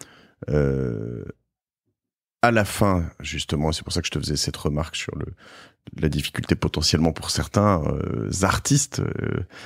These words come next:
de, de rentrer dans ce monde-là. À la fin, l'objectif, c'est de vendre une marque ou des produits.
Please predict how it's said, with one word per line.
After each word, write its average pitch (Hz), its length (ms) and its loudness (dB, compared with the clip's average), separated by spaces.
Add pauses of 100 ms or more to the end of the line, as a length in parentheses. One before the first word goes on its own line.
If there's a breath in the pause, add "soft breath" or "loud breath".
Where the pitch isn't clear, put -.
(420 loud breath)
de, - 200 -6
de - 180 -6
rentrer 78 300 0
dans 78 100 2
ce - 160 0
monde-là. 104 380 4 (520 loud breath)
À 101 100 6
la 92 120 6
fin, 127 240 4
l'objectif, 85 480 2
c'est 95 100 2
de 80 60 0
vendre 80 240 2
une 82 80 6
marque 101 340 2
ou - 60 -4
des 73 100 -6
produits. 95 500 0